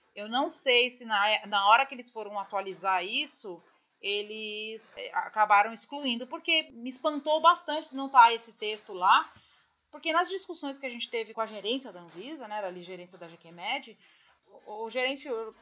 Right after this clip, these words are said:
né, o Rafael, ele, ele disse, "Não, isso daí é uma coisa que, de, do ponto de vista técnico, faz todo sentido. Se você tem um controle, você consegue controlar isso, não tem por que você restringir, porque a cadeia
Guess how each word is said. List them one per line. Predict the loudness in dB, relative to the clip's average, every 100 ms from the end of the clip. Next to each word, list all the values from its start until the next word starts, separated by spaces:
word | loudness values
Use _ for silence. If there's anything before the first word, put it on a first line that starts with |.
| -18
né, | -6 0 0 -2 -8
o | -8
Rafael, | -4 -4
ele, | -4 -8 _ _ -20
ele | -18
disse, | -12 -6 6
"Não, | 6
isso | 6 -2
daí | -2
é | 0
uma | 0
coisa | -2 -4
que, | -8 -14
de, | -14 -12
do | -10
ponto | -6 -6 -6
de | -10
vista | -8 -8
técnico, | -6 -6 -6 -12
faz | -12 -10
todo | -10 -10
sentido. | -14 -12 -10 -8 -4 -4 -4 -10 _ _ _ _
Se | -20
você | -18 -14
tem | -14 -14
um | -6
controle, | -6 -6 -2 -2 -2
você | -6 -14
consegue | -16 -16 -8 -4 -4 -4
controlar | -12 -14 -12 -8 -2 0 0
isso, | -2 -10 -16 -16 -10 -10 -10 -18 _
não | -20
tem | -16 -14
por | -16
que | -18
você | -14 -8 -6
restringir, | -6 -8 -12 -10 -10 -12
porque | -14 -12
a |
cadeia | -4 -2 -2 -2 0 -2